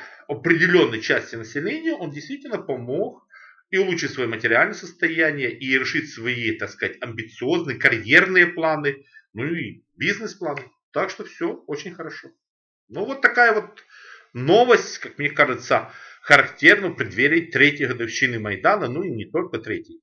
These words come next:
скажем, и по событиям, которые сейчас произошли в Украине. Всех поздравляю с праздником,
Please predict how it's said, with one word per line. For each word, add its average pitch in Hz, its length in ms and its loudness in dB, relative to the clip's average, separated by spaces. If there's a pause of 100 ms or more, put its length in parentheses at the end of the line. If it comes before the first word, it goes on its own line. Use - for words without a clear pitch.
(240)
скажем, 90 440 -14
и 90 200 -18 (260)
по 107 180 -10 (120)
событиям, 202 760 -2
которые 175 560 -4
сейчас 147 380 -6
произошли 90 680 -12 (340)
в 113 40 -12
Украине. 98 460 -2 (760)
Всех - 260 8
поздравляю 123 600 2 (120)
с - 120 -20
праздником, 254 720 2